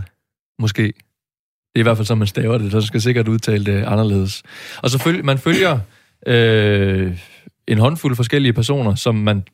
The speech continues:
til at starte med ved man ikke, at de har noget med hinanden at gøre. Det finder man lige så stille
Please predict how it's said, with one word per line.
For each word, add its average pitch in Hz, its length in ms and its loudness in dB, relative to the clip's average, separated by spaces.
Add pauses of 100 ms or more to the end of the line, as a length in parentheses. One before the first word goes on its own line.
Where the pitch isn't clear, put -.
til - 80 -2
at 110 40 0
starte 117 260 0
med 131 100 0
ved 117 140 0
man 104 120 0
ikke, 139 220 0
at 110 180 -6
de 113 100 0
har 107 120 2
noget 113 160 0
med 123 80 0
hinanden 120 200 0
at 120 80 -2
gøre. 113 180 0
Det 120 120 -4
finder 113 180 -2
man 98 140 0
lige 110 120 -4
så 110 120 -4
stille 117 420 -4